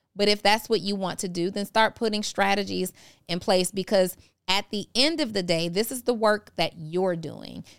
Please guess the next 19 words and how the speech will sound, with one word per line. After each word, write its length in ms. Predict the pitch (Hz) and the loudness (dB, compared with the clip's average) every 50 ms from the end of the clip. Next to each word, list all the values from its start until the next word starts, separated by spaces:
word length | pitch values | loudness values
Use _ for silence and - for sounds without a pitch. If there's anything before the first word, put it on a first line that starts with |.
| _ _ | _ _
You 280 | - 165 170 196 254 302 | -18 -6 -2 2 4 6
are 120 | 311 294 | 6 6
the 120 | 254 269 254 | 4 2 -2
person 400 | - - 214 208 202 - 196 190 | 0 0 0 0 0 -2 -6 -4
who 120 | 185 208 | -4 -4
stepped 400 | 185 - - - 185 165 - - | -4 -4 0 0 0 0 0 -6
out 240 | 175 151 127 - _ | -10 -10 -10 -12 _
there. 240 | - 95 101 - 147 | -12 -10 -10 -8 -6
You 260 | 156 170 233 277 294 | -2 0 2 4 4
are 80 | 294 | 4
the 100 | 254 269 | 4 2
person 400 | 262 - 254 233 226 - 220 208 | 0 2 2 2 2 0 -2 -2
who 260 | 208 226 220 208 202 - - - _ _ | -2 0 0 0 -2 -2 -6 -18 _ _
put 160 | - 262 226 | 0 2 2
it 100 | 214 190 | 4 4
all 260 | 185 175 170 175 170 - | 4 4 4 4 2 0
on 180 | 165 160 165 | -4 -4 -4
the 60 | 165 156 | -4 -4
line. 380 | 156 147 143 139 151 170 165 | -6 -6 -6 -6 -8 -8 -10